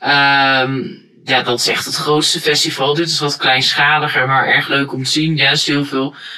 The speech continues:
marktkraampjes en dingen om sp-, eh, spullen te kopen. Maar ook weer bands zoals, eh, Sunfire was daar weer. En een mengeling van verschillende Nederlandstalige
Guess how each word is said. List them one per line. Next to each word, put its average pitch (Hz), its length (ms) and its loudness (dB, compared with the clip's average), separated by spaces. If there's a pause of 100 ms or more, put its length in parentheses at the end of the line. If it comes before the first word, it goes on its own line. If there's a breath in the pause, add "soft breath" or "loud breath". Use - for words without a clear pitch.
(100)
marktkraampjes 147 920 -2
en 143 260 -4
dingen 131 420 0
om 127 260 -4
sp-, - 220 -6
eh, 139 280 -2
spullen 139 340 0
te 135 80 -4
kopen. 175 380 0
Maar 175 100 0
ook - 80 -4
weer 139 160 0
bands 143 360 0
zoals, 131 440 -2
eh, 117 300 -2 (400 loud breath)
Sunfire 151 680 0
was 147 200 -2
daar 135 200 0
weer. 135 320 0
En 127 100 -4
een 123 180 -2
mengeling 135 540 -2
van 120 380 -6 (220 loud breath)
verschillende 151 840 0
Nederlandstalige 127 1400 -2